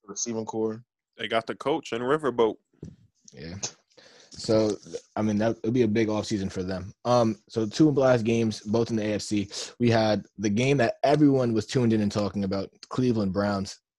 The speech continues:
Speaker 3: finally winning a playoff game, defeating the Pittsburgh Steelers.
Speaker 1: Spanking them boys.
Speaker 3: <laughs> Twenty-eight nothing in the first quarter. Um,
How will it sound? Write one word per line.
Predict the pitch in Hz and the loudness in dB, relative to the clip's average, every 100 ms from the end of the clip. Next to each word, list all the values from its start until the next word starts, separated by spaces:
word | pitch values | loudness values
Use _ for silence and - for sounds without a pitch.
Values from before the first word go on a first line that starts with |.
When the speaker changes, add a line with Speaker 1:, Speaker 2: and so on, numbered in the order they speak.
| _ _ _ | _ _ _
Speaker 3:
finally | - 127 131 113 | 0 2 4 4
winning | 110 98 | 2 2
a | |
playoff | - 113 110 92 | -2 0 0 0
game, | 95 95 92 _ _ 95 | -2 -4 -6 _ _ -8
defeating | - 110 104 | 2 4 4
the | 98 | 2
Pittsburgh | 110 92 98 92 | 0 0 -2 -2
Steelers. | - 170 190 160 | 2 6 6 4
Speaker 1:
Spanking | 147 | -2
them | 135 127 120 | -2 -2 -2
boys. | 117 110 104 95 151 - 165 - 120 - | -2 0 0 0 2 6 4 4 0 0
Speaker 3:
<laughs> | _ - | _ -4
Twenty-eight | - 135 143 135 | 2 4 6 4
nothing | 120 110 117 | 2 0 0
in | 113 | 0
the | 107 | 0
first | 110 - | -2 -2
quarter. | 110 101 98 - - - - | -6 -6 -8 -12 -18 -18 -10
Um, | 107 107 104 101 | -2 0 0 -2